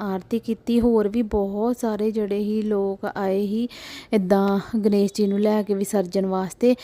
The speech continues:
ਤੇ ਦਰਿਆ ਦਾ ਤੇ ਮੈਂ ਤੁਹਾਨੂੰ ਹਾਲ ਦੱਸਦੀ ਹਾਂ, ਇੰਨਾ ਜ਼ਿਆਦਾ ਸੀ, ਪਿੱਛੇ ਤੇ ਕੁਛ ਵੀ ਨਹੀਂ ਲੱਗਿਆ, ਤੇ ਇੱਥੇ ਆਣ ਕੇ ਨਾ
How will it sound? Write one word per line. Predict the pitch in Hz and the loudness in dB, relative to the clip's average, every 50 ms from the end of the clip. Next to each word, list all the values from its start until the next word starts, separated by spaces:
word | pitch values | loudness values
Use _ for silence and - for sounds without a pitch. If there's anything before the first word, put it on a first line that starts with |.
| - - - - _ - | -8 -18 -18 -6 _ 4
ਤੇ | 247 233 226 | 6 6 6
ਦਰਿਆ | 202 185 220 208 208 214 208 208 202 202 | 6 4 4 2 2 2 2 2 0 2
ਦਾ | 190 214 208 | 2 2 2
ਤੇ | 202 233 | 2 2
ਮੈਂ | 220 226 226 | 0 0 0
ਤੁਹਾਨੂੰ | 220 240 233 233 233 202 196 | 0 0 2 2 0 0 0
ਹਾਲ | 220 220 214 208 196 190 190 | 0 0 2 2 2 2 2
ਦੱਸਦੀ | 185 196 190 185 - - 190 202 208 220 | 2 0 0 0 -2 -4 -4 -2 0 0
ਹਾਂ, | 220 - _ | -2 -2 _
ਇੰਨਾ | 226 202 196 190 185 185 190 190 196 202 214 220 | -2 0 2 2 2 2 0 0 0 0 2 0
ਜ਼ਿਆਦਾ | 214 196 - - 220 214 196 190 190 185 180 180 190 196 208 208 | 0 -2 -4 -4 -2 0 0 0 0 -2 -2 0 0 0 -2 -2
ਸੀ, | - - 226 214 214 214 214 220 233 226 - - - - - - | -2 -2 -2 0 0 0 0 0 0 -2 -4 -10 -18 -18 -4 0
ਪਿੱਛੇ | - 233 - - - 254 | 0 0 2 4 4 6
ਤੇ | 233 254 | 6 4
ਕੁਛ | 247 - 220 214 - - | 4 2 0 0 0 0
ਵੀ | 240 240 254 | 2 4 4
ਨਹੀਂ | 254 262 262 | 6 6 6
ਲੱਗਿਆ, | 247 247 220 202 196 214 220 226 | 4 4 2 0 0 0 0 2
ਤੇ | 233 233 262 254 | 2 2 2 2
ਇੱਥੇ | 247 - - 220 214 - - - 247 240 | 2 0 -2 -4 -4 -4 -2 0 0 2
ਆਣ | 240 233 220 214 214 | 2 2 0 0 -2
ਕੇ | 214 - 233 | -2 -2 0
ਨਾ | 240 262 | 0 0